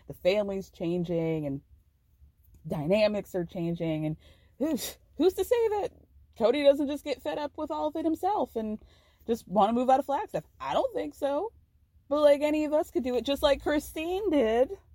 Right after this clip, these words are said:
<laughs> He is such a hating ass bitch. Like, the fact that he cannot, he keeps Christine's name in his mouth,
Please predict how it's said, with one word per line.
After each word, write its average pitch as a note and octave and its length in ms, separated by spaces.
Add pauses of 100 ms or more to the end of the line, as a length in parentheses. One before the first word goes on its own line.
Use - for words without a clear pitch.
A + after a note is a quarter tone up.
(420)
<laughs> - 40 (3250)
He G4+ 100
is B4 240
such A4+ 340
a C4+ 40
hating G#3 500
ass G#3 320
bitch. F#3+ 320
Like, A3+ 220
the C4+ 140
fact D#4+ 380
that A#4+ 140
he C#4+ 200
cannot, G#3 540 (1200)
he D4+ 300 (400)
keeps F#4 460
Christine's B3+ 580
name F#3 480 (480)
in G#3 180
his F#3 240
mouth, - 320